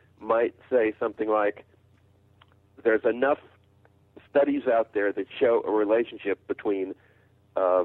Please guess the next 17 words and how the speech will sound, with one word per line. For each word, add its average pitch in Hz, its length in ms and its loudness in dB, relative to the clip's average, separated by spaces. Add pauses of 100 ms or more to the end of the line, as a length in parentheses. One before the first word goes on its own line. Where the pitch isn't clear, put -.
(140)
visible 120 460 2
dampness 104 520 -4 (380)
and 90 520 -6
mold 101 440 2 (520)
in, 92 420 -4 (440)
uh, 92 220 0
homes 123 580 0 (360)
and, 92 400 -2 (460)
uh, 87 400 -2 (920)
and, 92 320 -6
uh, 87 220 -4 (100)
asthma 113 420 0
exacerbations 120 880 -2 (120)
to 98 80 -4 (120)
say 110 200 2
that 98 220 -4
they're 95 200 -2